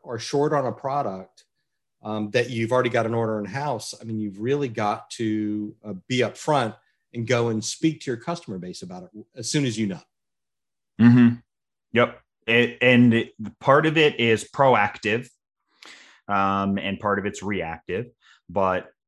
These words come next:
Speaker 2: i-, if you communicate, if you have regular customers you communicate with regularly, it's probably a really good idea to just say, you know, "Mark, you said this to me. Oh, we should address this. I'm sure you've heard the news about the ship shor-,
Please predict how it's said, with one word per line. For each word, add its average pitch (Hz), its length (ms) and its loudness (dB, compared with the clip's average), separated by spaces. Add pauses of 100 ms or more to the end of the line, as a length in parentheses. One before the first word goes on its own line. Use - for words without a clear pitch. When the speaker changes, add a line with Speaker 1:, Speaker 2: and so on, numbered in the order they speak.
(260)
Speaker 2:
i-, 82 220 -10
if 117 240 -2
you 151 340 2
communicate, 139 800 -2
if - 120 -10
you 147 100 2
have 120 80 -2
regular 110 420 0
customers 95 520 -8
you 95 120 -8
communicate 98 560 -6
with 90 200 -10
regularly, 78 760 -6 (200)
it's 98 160 -8
probably 117 600 0
a 95 60 -2
really 113 320 0
good 98 180 0
idea 92 600 -2
to - 100 -14
just 87 220 -10
say, 101 440 -4
you 95 100 -6
know, 87 80 -6
"Mark, 104 300 -2
you 101 120 -6
said 95 240 -4
this 95 200 -6
to 104 80 -4
me. 101 280 -4 (720)
Oh, 107 100 -4
we 95 100 -4
should 90 180 -8
address 117 380 -4
this. 98 180 -4 (220)
I'm 110 100 -2
sure 147 220 2
you've 131 160 0
heard 131 180 2
the 117 60 2
news 117 260 2
about 107 260 0
the - 60 -8
ship - 260 -6
shor-, - 320 -4